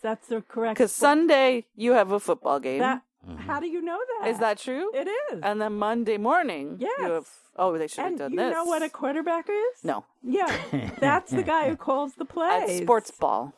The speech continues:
Speaker 1: Yeah.
Speaker 2: Okay, continue.
Speaker 1: Yeah.
Speaker 2: Sorry.
Speaker 1: Um, so what was I gonna say?
Speaker 3: But there is
Speaker 1: Uh,
Speaker 3: Monday.
Speaker 2: People, people who it
Speaker 1: uh, oh, people who want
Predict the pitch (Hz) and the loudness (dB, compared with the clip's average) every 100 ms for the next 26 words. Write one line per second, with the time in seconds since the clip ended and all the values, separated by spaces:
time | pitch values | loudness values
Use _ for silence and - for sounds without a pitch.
0 | _ 196 226 330 - _ _ - 123 165 | _ -4 -2 -2 -6 _ _ -6 0 0
1 | 131 - 220 202 339 277 - 151 165 - | -2 -2 -2 0 -2 -4 -8 -10 -12 -20
2 | _ - 269 285 285 294 269 262 302 302 | _ -6 -2 0 0 0 -4 -6 -8 -10
3 | _ _ _ _ _ _ _ _ 151 233 | _ _ _ _ _ _ _ _ -12 -10
4 | 269 196 233 180 185 185 170 180 175 _ | -6 -6 -6 -6 -8 -10 -8 -10 -10 _
5 | 160 175 131 156 180 139 127 202 180 262 | -8 -2 2 2 0 0 0 2 2 2
6 | 254 240 - 247 214 233 226 262 226 240 | 2 2 0 -4 2 2 0 -6 -4 2
7 | 214 185 - 190 240 - - - 349 381 | 2 0 0 0 0 -10 -20 -8 -4 -4
8 | - 320 427 466 466 403 381 349 330 294 | -6 -2 2 2 2 0 -4 -4 -2 -2
9 | 285 | -4